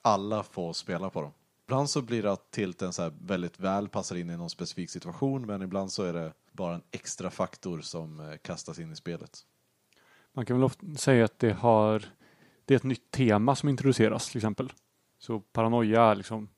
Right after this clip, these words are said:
Speaker 2: paranoia kommer förekomma på något sätt. Vem som är paranoid och för vad vet vi inte än, men på något sätt kommer det liksom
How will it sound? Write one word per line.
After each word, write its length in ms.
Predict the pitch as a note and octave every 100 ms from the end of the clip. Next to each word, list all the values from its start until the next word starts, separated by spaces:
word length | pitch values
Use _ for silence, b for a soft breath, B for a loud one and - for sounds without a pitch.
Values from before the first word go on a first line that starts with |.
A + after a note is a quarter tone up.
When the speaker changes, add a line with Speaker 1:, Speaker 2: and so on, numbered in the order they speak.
| _ _ _ _ _ C#3 -
Speaker 2:
paranoia 460 | A#2+ B2 A#2 A2
kommer 220 | - A2+
förekomma 560 | G2 A#2+ G#2 G2+ A2+ A2+
på 80 | A#2+
något 180 | G#2 -
sätt. 180 | A#2+ G#2+
Vem 260 | A#2 A#2
som 120 | A2 B2
är 40 |
paranoid 520 | A2+ A2 G#2+ G#2 G2
och 260 | G#2 - G#2+
för 180 | - A2
vad 380 | G2 A2+ A#2 A2
vet 280 | G#2+ G2 -
vi 40 |
inte 200 | A2 A2+
än, 180 | G2+ G#2
men 200 | G#2 G#2+
på 100 | A2
något 180 | A2+ -
sätt 180 | A2+ -
kommer 260 | A#2 G#2+
det 60 | A2
liksom 300 | G#2+ -